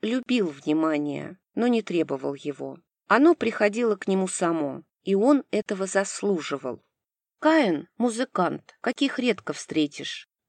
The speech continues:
Его игра на гитаре завораживала. Я видела его выступления.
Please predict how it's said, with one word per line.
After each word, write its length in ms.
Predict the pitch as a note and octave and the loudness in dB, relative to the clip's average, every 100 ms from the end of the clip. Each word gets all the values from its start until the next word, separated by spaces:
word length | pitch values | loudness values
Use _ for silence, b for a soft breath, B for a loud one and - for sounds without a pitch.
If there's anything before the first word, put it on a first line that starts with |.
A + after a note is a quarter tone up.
| _ | _
Его 320 | F#3+ A3 B3+ C4+ | -4 0 2 2
игра 280 | G3+ B3 | 2 2
на 100 | A#3 | 2
гитаре 500 | A3 A3+ - C4 B3 | 0 -4 -4 -4 -2
завораживала. 1000 | F#3+ F#3+ F#3 F#3+ E3 D3+ D3 D3+ C#3+ D3 F#3 _ _ - | -4 -2 0 2 0 0 -6 -8 -8 -10 -12 _ _ -6
Я 180 | F#3 | -2
видела 380 | G#3 A3 D#3 D#3 | 0 -2 0 0
его 320 | D3 D#3 D3 | 0 -2 -4
выступления. 920 | D3 D3 - - D#3+ D#3+ C#3+ D3+ D#3 | -4 -6 -8 -8 -4 -4 -4 -6 -10